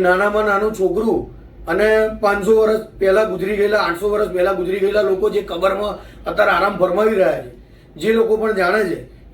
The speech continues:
એવા હઝરત ખ્વાજા મોઇનુદ્દીન ચિશ્તી હિન્દલ વલી, જેમને લકબ મળ્યું છે, તેમની દરગાહ આઠસો વર્ષ જૂની છે. આઠસો વર્ષ જૂની દરગાહમાં આજ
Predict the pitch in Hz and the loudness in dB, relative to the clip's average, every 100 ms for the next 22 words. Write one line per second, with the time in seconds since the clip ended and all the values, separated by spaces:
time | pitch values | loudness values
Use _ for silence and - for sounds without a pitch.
0 | 175 214 214 160 - - 180 208 226 185 | 0 2 2 -2 -8 -4 -2 0 -2 -2
1 | 185 208 196 196 208 202 208 202 180 170 | -2 0 -2 -2 -2 -2 -4 -4 -8 -8
2 | 226 226 131 - - - - - - 185 | -4 -4 -4 -10 -20 -20 -20 -20 -6 -2
3 | 208 220 202 208 226 - - - - 165 | 2 2 2 -2 -2 -4 -10 -20 -8 -4
4 | 202 202 - 226 220 202 170 135 123 - | -2 0 0 0 -2 0 0 -2 -6 -12
5 | - - - 190 196 214 233 240 202 202 | -20 -20 -8 -2 -2 0 -2 0 0 2
6 | 208 240 240 - 170 170 - 240 247 247 | 2 2 0 -10 -10 -10 -10 -2 -2 -2
7 | 175 220 226 190 220 220 147 117 - - | -4 -4 -4 -4 -4 -2 -4 -8 -16 -20
8 | - - - - 170 - 254 240 240 226 | -20 -20 -20 -4 -2 0 0 2 2 0
9 | 220 233 208 196 226 240 - 208 | -2 0 2 2 2 0 -2 -2